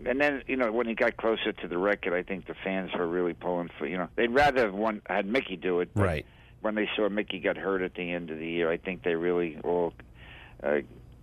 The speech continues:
Speaker 1: you know, went, went along with Roger, and they, they really liked him.
Speaker 2: Well, thank God it was a Yankee is probably what they ended up thinking.
Speaker 1: Exactly.
Speaker 2: Instead of an Oriole or somebody else, or Ted Williams doing this to him.
Speaker 1: Right.
Speaker 2: Um, we mentioned Billy Martin before. True or false? Did he hit a home run off you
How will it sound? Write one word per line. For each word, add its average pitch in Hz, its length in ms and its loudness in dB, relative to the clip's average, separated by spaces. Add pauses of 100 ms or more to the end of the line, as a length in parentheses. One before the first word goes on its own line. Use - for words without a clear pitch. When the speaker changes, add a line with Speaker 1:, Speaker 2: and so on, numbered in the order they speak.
(200)
Speaker 1:
you 101 80 -4
know, 95 120 2
went, 80 400 2
went 95 180 0
along 90 220 0
with 80 160 -2
Roger, 85 420 2
and 82 140 -6
they, 82 260 -4
they 87 160 -2
really 87 240 2
liked 80 320 -2
him. 76 240 -10
Speaker 2:
Well, 123 100 2
thank 135 220 0
God 131 160 4
it 117 60 0
was 98 140 0
a 101 40 2
Yankee 107 400 0
is 80 100 0
probably 95 540 0
what 90 160 2
they 87 160 0
ended 92 180 0
up 78 120 2
thinking. 92 380 -2 (160)
Speaker 1:
Exactly. 95 340 2
Speaker 2:
Instead 107 280 2
of 98 80 0
an 101 80 4
Oriole 110 460 4
or 95 60 2
somebody 101 340 2
else, 110 240 2
or 90 220 2
Ted 101 240 -2
Williams 113 340 2
doing 98 240 2
this 90 160 2
to 98 140 2
him. 82 140 -2 (200)
Speaker 1:
Right. 92 460 0
Speaker 2:
Um, 117 320 2 (680)
we 151 200 4
mentioned 175 260 4
Billy 156 160 4
Martin 131 300 2
before. 98 400 2 (380)
True 185 200 4
or 160 80 4
false? 123 440 2
Did 104 200 0
he 175 160 2
hit 180 140 4
a 156 60 2
home 156 240 2
run 147 100 2
off 151 240 0
you 151 200 2